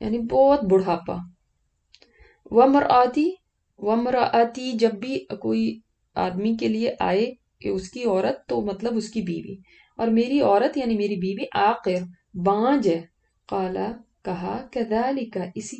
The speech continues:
तरह अल्लाह ताला यफ़अलु, करता है, मा यशाउ, जो वो चाहता है। काला,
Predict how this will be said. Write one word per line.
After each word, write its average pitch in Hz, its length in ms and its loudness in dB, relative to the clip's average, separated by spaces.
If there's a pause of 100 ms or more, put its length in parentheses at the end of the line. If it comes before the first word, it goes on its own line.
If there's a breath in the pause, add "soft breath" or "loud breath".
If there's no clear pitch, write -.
तरह 180 340 -8
अल्लाह 190 240 -6
ताला 180 440 -6
यफ़अलु, 202 640 -2
करता 196 360 -8
है, 269 140 -4
मा 254 140 -8
यशाउ, 185 540 -4
जो 202 220 -8
वो 214 80 -4
चाहता 180 420 -12
है। 208 60 -20 (580 soft breath)
काला, 247 320 2